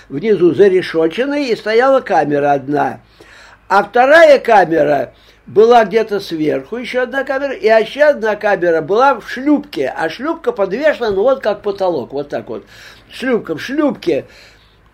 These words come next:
режиссёр, оператор,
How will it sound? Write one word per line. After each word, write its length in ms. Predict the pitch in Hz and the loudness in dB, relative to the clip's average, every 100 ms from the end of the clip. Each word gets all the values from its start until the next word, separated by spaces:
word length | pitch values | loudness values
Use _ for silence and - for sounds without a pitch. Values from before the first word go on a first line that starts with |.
| - | -6
режиссёр, 880 | 180 226 240 240 226 202 208 269 285 - _ _ _ _ _ _ | -2 0 0 -2 0 2 4 4 0 -12 _ _ _ _ _ _
оператор, 920 | 214 254 262 214 190 180 180 226 262 | 0 0 2 4 6 4 2 -2 -2